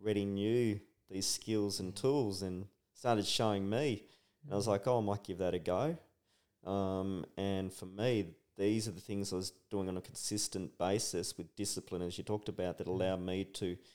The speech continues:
Speaker 1: start feeling what it was like to be present more often than previously. Um,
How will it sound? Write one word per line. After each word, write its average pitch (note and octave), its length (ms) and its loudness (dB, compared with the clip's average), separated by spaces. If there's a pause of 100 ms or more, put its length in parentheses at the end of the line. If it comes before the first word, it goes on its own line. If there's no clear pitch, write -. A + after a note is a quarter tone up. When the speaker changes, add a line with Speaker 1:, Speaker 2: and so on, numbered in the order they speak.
(240)
Speaker 1:
start G#2+ 440 0
feeling G#2+ 540 0
what F#2+ 100 2
it - 80 0
was F#2 140 -4
like G2 220 0
to - 60 -6
be F#2 140 -4
present G2+ 680 -2 (840)
more A2 420 6
often F2+ 560 4 (580)
than F#2 260 -2 (240)
previously. F#2+ 720 0 (220)
Um, F#2 380 -2